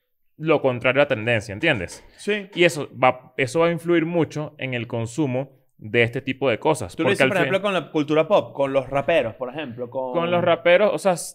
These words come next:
Speaker 1: no sé, no sé si con los raperos, pero, pero es, o sea, una persona que está pendiente de Shein todo el tiempo para, para comprar
Speaker 2: Mm, ya entendí.
Speaker 1: lo que está en el momento en, en, en,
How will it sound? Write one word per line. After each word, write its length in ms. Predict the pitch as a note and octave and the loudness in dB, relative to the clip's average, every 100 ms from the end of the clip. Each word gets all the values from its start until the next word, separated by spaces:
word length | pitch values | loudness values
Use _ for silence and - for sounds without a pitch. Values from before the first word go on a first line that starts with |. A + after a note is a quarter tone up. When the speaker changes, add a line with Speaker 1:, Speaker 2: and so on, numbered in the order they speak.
| E3 | -4
Speaker 1:
no 140 | F3 | -4
sé, 280 | - F#3+ A#2 | 2 4 4
no 100 | A#2 | -2
sé 120 | D#3 | -8
si 100 | F3 | -6
con 100 | E3+ | -4
los 120 | C#3+ | 0
raperos, 460 | A#2 A2+ D#3 E3+ F3+ | 2 4 4 4 4
pero, 440 | D3+ B2+ A2+ G#2+ - _ _ - | 4 6 6 4 -2 _ _ 2
pero 280 | C#3+ D3 D#3 | 4 6 6
es, 240 | D#3 A2+ | 4 0
o 60 | C#3 | -2
sea, 180 | G3+ F#3 | 2 2
una 160 | F3 | 4
persona 340 | F#3+ D3+ D#3 F#3 | 0 0 -2 -2
que 60 | |
está 300 | D3+ - C#3+ | -2 2 2
pendiente 360 | E3+ F3 E3 F#3+ | 2 -4 -4 0
de 160 | E3+ B2+ | 2 0
Shein 580 | - C3+ C3+ D3 E3 | 0 0 2 2 0
todo 180 | D#3 E3+ | 2 6
el 140 | E3+ D#3+ | 6 6
tiempo 480 | F3 D#3 D#3 F3 - - _ | 2 2 0 -2 -4 -20 _
para, 800 | C#3+ C3 B2 A#2 A#2 G#2+ G#2+ _ | 2 6 6 6 4 2 -2 _
para 260 | C3 A#2+ B2 | 0 2 2
comprar 580 | C3+ B2 C3+ C3 C#3+ - | -2 0 2 4 2 -2
Speaker 2:
Mm, 520 | A#2 A#2 A2+ A2 G#2+ | -14 -12 -10 -10 -10
ya 120 | G2+ G2+ | -8 -8
entendí. 240 | G2+ D#3+ | 2 6
Speaker 1:
lo 160 | D#3 G2 | 8 6
que 60 | |
está 340 | A#2 - C#3 C#3+ | 0 0 2 4
en 80 | D#3+ | 2
el 120 | D#3+ | 2
momento 640 | C#3+ C3+ C3+ C3+ D#3+ D#3+ | 2 2 0 2 2 2
en, 240 | G2 C3+ B2+ | 0 -6 -4
en, 420 | B2+ A#2+ A#2 - | -4 -2 -4 -6
en, 400 | B2 A#2 A2+ G#2+ | -6 -6 -6 -8